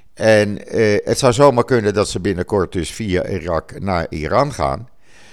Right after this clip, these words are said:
Eh, maar Amerika en Israël proberen dat nu tegen te houden. Want ja, als die mensen dus in Iran z-,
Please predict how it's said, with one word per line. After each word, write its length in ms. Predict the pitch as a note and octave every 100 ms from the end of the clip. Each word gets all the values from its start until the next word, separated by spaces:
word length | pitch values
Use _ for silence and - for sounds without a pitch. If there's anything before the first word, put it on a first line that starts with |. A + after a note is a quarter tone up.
| -
Eh, 380 | - G#2 G#2 G2+ F#2 - - -
maar 440 | A#2 C#3+ B2 B2+
Amerika 560 | A2+ A#2+ C#3 B2 B2 G#2
en 80 |
Israël 360 | A2+ D3 B2 F#2
proberen 500 | C3 B2+ A#2 G2+ G#2
dat 220 | F2+ F2+
nu 260 | G2+ F#2 F2
tegen 360 | C#3 C#3 C3
te 80 | A#2
houden. 420 | A#2+ A2+ G2+ F2+
Want 320 | D#2+ A2 G#2 - - - - - -
ja, 200 | - C3+
als 220 | G#2 B2+
die 100 | C#3+
mensen 320 | C3 B2+ A2
dus 160 | A2+ G#2+
in 140 | G#2+
Iran 360 | G#2 G#2 A#2+
z-, 60 | C#3